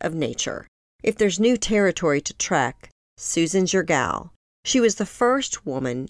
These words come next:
and one of the youngest to be in charge of a Washington T V bureau before also becoming the first television journalist chosen to be a White House Fellow.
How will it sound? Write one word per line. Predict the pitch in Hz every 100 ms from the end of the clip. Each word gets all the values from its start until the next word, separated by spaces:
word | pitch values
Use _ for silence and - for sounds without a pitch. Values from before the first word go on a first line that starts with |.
| -
and | 185 196
one | 202 196
of | 175
the |
youngest | 185 196 202 165 143 -
to | -
be | 160
in | 156
charge | - 185 190 190
of | - 147
a |
Washington | 139 156 165 175 190 196 196
T | - 208
V | 196 202
bureau | 185 139 131 123 123 - _ _
before | 208 - 220
also | 220 233 196
becoming | 170 160 175 156
the | 151
first | - 202 214 -
television | 208 196 196 196 214
journalist | 196 160 143 131 131 - -
chosen | 208 196 196 214
to | 202
be | 147
a | 131
White | 127 143 160
House | 175 170 -
Fellow. | - 120 110 -